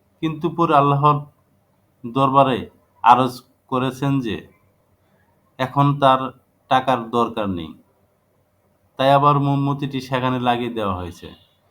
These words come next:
সুতরাং দুনিয়ার ইবাদত আর যাবতীয় দুঃখ কষ্টের সব জান্নাতের সম্পদ হয়ে প্রতিফলিত হয়ে ফাঁকা ময়দানকে ভরে দেয়। সুবহানাল্লাহ। যে এখান থেকে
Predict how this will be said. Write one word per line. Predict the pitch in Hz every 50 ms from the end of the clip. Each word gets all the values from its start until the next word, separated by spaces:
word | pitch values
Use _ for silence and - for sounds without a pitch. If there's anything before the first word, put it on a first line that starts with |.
| _ _ _
সুতরাং | - - 131 - 151 143 143 135 131 123 117 120
দুনিয়ার | 131 139 139 139 139 135 131
ইবাদত | 135 127 127 135 127 131 127 120 120 - - _ _ _ _ _ _ _ _ _ _ _ _ _ -
আর | 120 117
যাবতীয় | 110 117 127 120 120 127 123 - 131 127
দুঃখ | 117 123 120 - - - - 123 120 -
কষ্টের | 120 117 - - 131 117 104 95 98 - _ _
সব | - - - 120 120 117 120
জান্নাতের | 117 113 113 113 117 117 117 123 110
সম্পদ | - - 120 120 117 120 127 117 -
হয়ে | 117 113 107 101
প্রতিফলিত | 101 - 127 123 127 113 - 123 113 117 117 117
হয়ে | 113 117 113 107 95 - - _ _ _ _ _ _ _ _
ফাঁকা | 123 123 127 - 127
ময়দানকে | 120 120 123 120 120 127 123 123 120 127 120
ভরে | 110 101 101 113 110 110
দেয়। | 98 90 82 - - _ _ _ _ _ _ _ _ _ _
সুবহানাল্লাহ। | - - 107 107 107 117 117 104 95 90 92 95 104 104 101 98 95 - _ _ _ _ _ _ _ _ _ _ _ _ _ _ _ _ _ _ _ _ _ _ _ _ _ _ _ _ _ _ _ _ _ _ _ _ _ _ _ _ _ _ _ -
যে | 120 131 151
এখান | 151 147 143 156 156 143
থেকে | 151 160 160 160 160 165 160 -